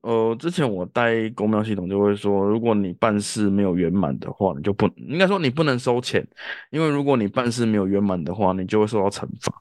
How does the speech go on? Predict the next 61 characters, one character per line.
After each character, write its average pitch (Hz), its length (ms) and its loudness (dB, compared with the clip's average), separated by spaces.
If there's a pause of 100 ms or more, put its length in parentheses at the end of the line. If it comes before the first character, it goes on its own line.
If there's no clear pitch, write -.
(640)
这 190 100 -2
也 117 60 0
算 151 160 -2
不 120 80 2
算 131 200 0
是 131 180 -2
另 127 140 4
一 113 60 0
种 104 240 -2
另 110 140 0
类 104 100 2
的 92 80 0
负 87 240 -4
罪 92 200 2
感？ - 260 -4
因 123 120 -4
为 139 60 2
我 120 100 0
没 107 140 0
有 117 80 0
把 92 160 -4
事， - 160 -10 (220)
对 127 120 8
方 113 160 0
事 110 60 -8
情 101 200 0
办 101 200 2
到 90 180 2
圆 78 160 2
满， 80 220 0 (420)
所 113 220 -2
以 113 100 2
我 95 160 -2
就 107 80 0
觉 101 200 0
得 92 240 2
我 87 200 0
应 107 220 0
该 101 160 4
要 95 340 0 (240)
被 110 160 4
惩 95 300 -2
罚。 - 220 -8 (760)
但 151 80 2
是 156 80 4
这 156 120 -4
是 156 120 4
可 131 120 -2
能 110 100 4
是 127 80 6
潜 107 260 0
意 120 160 2
识 117 220 -2
的 101 140 2
内， 110 320 0 (240)
潜 120 180 0
意 139 100 0
识 139 160 -2
在 127 160 4
作 113 280 0
祟， 90 260 -2